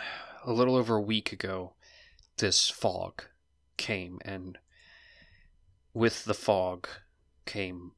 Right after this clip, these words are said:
monsters, these demons, and they just attacked anyone they could find out on the street. We, we have no idea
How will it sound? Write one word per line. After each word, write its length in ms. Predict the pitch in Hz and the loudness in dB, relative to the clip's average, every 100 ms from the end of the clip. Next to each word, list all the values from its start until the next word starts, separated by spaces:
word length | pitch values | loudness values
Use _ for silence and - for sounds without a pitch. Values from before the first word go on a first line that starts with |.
| _ | _
monsters, 1000 | 123 101 90 87 - - - - - - - - _ _ _ _ _ _ _ - | -6 -4 -6 2 2 2 -4 0 0 -2 -8 -20 _ _ _ _ _ _ _ -14
these 380 | 104 95 - - | -10 -4 -4 -2
demons, 460 | - 104 101 92 - | -2 0 -2 0 0
and 100 | 98 | 0
they 60 | 98 | -2
just 320 | 98 - - - - - - _ _ | 4 4 2 -14 -20 -20 -20 _ _
attacked 680 | 101 - - 107 - - - _ _ _ _ _ _ _ _ _ | 0 2 2 0 -2 -6 -6 _ _ _ _ _ _ _ _ _
anyone 380 | 117 113 104 101 | 2 4 2 0
they 120 | 101 | -2
could 160 | - - | -4 -4
find 400 | - 104 92 101 | 2 2 2 2
out 140 | 95 | 2
on 120 | 95 | -2
the 80 | 92 | 2
street. 460 | - - 104 92 - | 2 2 -2 -6 -8
We, 200 | 98 98 | -10 -10
we 100 | 107 | -6
have 140 | 104 - | -6 -2
no 200 | 120 113 | 2 4
idea 720 | 104 101 - 120 104 92 - | 4 2 0 0 0 -4 -10